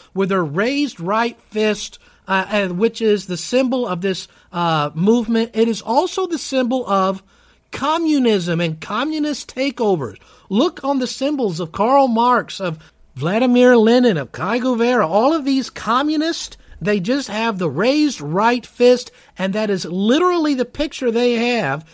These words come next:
of a bunch of these ultra-leftist Marxists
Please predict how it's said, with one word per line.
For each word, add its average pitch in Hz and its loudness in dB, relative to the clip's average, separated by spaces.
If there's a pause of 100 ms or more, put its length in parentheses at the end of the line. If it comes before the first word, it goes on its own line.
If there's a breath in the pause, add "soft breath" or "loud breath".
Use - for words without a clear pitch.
(160 soft breath)
of 185 -4
a 190 -2
bunch 240 0
of 233 -4
these 214 -4
ultra-leftist 254 -2 (180 soft breath)
Marxists 220 -2